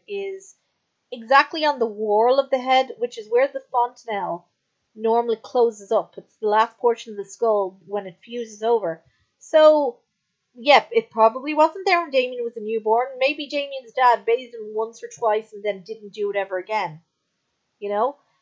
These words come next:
Um, because he never says that he, you know, he says, "I've bathed him, I know every inch of him." He, that could mean anything. Maybe he's done it a couple of times. Maybe he did a really crap job of it.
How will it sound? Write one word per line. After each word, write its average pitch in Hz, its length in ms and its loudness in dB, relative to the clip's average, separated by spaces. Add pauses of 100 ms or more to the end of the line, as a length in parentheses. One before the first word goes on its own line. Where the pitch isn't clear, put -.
(240)
Um, 247 400 2
because 269 240 -2
he 320 100 -4
never 381 220 0
says 294 380 0
that 208 120 -10
he, 208 340 -18 (680)
you 214 180 -6
know, 214 120 -2
he 202 80 -8
says, 262 220 2 (160)
"I've 226 240 4
bathed 269 320 2
him, 202 140 -4
I 208 100 -4
know 208 220 0
every 208 260 -2
inch 269 160 -10
of 220 80 -18
him." 185 300 -8 (160)
He, 202 260 -18 (540)
that 254 240 2
could 277 120 -6
mean 277 200 -6
anything. 269 380 -4
Maybe 226 200 -8
he's 240 200 -12
done 269 180 -6
it 254 100 -2
a 247 60 0
couple 262 240 -6
of - 80 -8
times. - 320 -6
Maybe 403 180 -8
he 330 160 -12
did 311 220 -10 (360)
a 233 80 0
really 294 300 -6 (100)
crap 254 300 -2
job 214 280 -2
of 170 100 -20
it. 147 100 -16